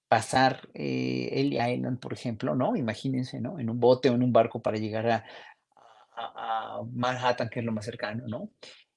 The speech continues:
Y este, <laughs> y que los hubieran ahogado así, ¿no? Que no les hubieran permitido el paso y se hubieran,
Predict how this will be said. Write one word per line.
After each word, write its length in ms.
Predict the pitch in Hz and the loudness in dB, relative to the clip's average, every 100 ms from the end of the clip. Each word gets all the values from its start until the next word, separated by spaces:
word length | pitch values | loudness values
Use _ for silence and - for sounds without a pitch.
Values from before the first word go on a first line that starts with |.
| _ | _
Y 260 | - 123 127 | -6 -4 -4
este, 1120 | 123 - - _ - 57 55 53 52 50 - _ - | -4 -8 -12 _ -4 -4 -8 -8 -10 -12 -16 _ -16
<laughs> 1080 | - - - _ - - - - - _ | -14 -14 -16 _ -12 -12 -14 -20 -20 _
y 100 | 160 | -14
que 140 | 139 143 | -6 -4
los 180 | 120 135 | -2 0
hubieran 280 | 139 147 | 0 0
ahogado 500 | 113 101 - 107 - | -2 -4 -6 -8 -8
así, 300 | - - - - - | -10 -12 -14 -16 -18
¿no? 100 | 120 | -16
Que 120 | 127 | -10
no 140 | 127 | -8
les 180 | 135 - | -8 -8
hubieran 240 | 123 123 120 | -10 -8 -6
permitido 540 | 117 110 104 120 117 | -6 -6 -10 -6 -4
el 120 | 120 | -2
paso 360 | - - - 123 | -2 -4 -6 -14
y 40 | |
se 160 | - - | -14 -10
hubieran, 340 | 117 - - | -10 -10 -12